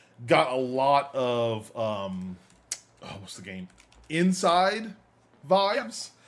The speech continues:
Speaker 1: from it,
Speaker 2: Yep.
Speaker 1: but it looked like more of a, like, you know, you're, you're the dad in this family, and you're kind of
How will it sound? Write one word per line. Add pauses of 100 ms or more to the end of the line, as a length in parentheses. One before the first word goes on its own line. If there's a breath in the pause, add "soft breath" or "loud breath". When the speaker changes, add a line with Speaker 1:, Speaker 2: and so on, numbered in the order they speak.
(220 soft breath)
Speaker 1:
from
it,
Speaker 2:
Yep. (480 soft breath)
Speaker 1:
but
it
looked
like
more
of
a,
like, (540 soft breath)
you
know,
you're,
you're
the
dad
in
this
family,
and
you're
kind
of